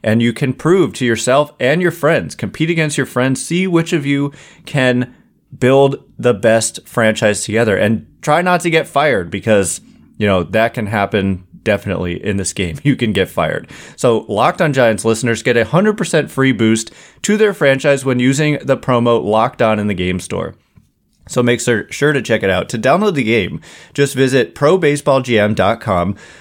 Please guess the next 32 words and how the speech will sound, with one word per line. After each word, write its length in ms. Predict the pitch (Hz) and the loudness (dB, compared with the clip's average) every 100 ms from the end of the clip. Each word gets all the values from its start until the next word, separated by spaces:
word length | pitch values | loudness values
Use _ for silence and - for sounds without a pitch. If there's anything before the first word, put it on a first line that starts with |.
| - _ - | -20 _ -4
Uh, 240 | - - | -2 0
scan 400 | - - 160 208 | -2 -2 0 2
the 60 | 208 | 2
code 300 | 202 135 127 | 2 0 2
below 300 | 117 101 104 | 2 4 2
if 100 | 127 | 2
you're 140 | 135 | 0
on 80 | 120 | 0
YouTube, 420 | 98 95 123 120 113 | 0 -4 -2 -2 0
or 160 | 123 | 0
look 200 | 123 127 | 2 0
it 80 | 127 | 2
up 120 | 117 | 2
in 80 | 117 | 2
the 100 | 113 | 0
app 160 | 92 - | 0 -2
stores. 320 | - 87 - | -6 -6 0
That's 240 | 110 110 | 0 0
pro 280 | - - 185 | -4 -2 0
baseball 440 | 190 156 160 151 147 | 2 0 0 0 0
G 200 | 131 107 | 0 0
M 160 | 104 | 2
dot 300 | 98 120 160 | 2 0 0
com, 420 | - 101 95 98 - | -2 -2 -2 -4 0
Ultimate 600 | 147 185 196 185 190 - | 0 0 0 0 0 0
Baseball 580 | 120 127 - 135 131 123 | 0 0 0 2 2 0
G 260 | 120 120 | 0 2
M. 260 | 104 80 73 | 2 -2 -8
Start 360 | - - 123 135 | -8 2 2 2
your 120 | 165 | 0
dynasty 520 | 123 107 110 - 123 | 0 0 -2 -4 -4
today. 560 | - 127 117 90 - | -2 -2 0 0 -4